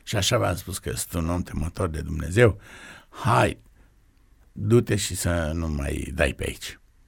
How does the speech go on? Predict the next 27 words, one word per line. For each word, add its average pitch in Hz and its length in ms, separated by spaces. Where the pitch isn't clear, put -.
Iosif 85 380
nu 80 180
le-a 139 220
dat 85 460
banii 80 380
înapoi 85 560
din 78 220
răutate - 680
sau - 240
din 73 300
cine - 320
știe - 200
ce - 140
alte 80 240
motive, 87 440
dar 90 260
nu 160 120
putea 135 340
să 104 160
ajungă 78 500
el 85 380
însuși 107 440
să - 120
primească 85 760
bani 78 420
de 76 100
la 69 240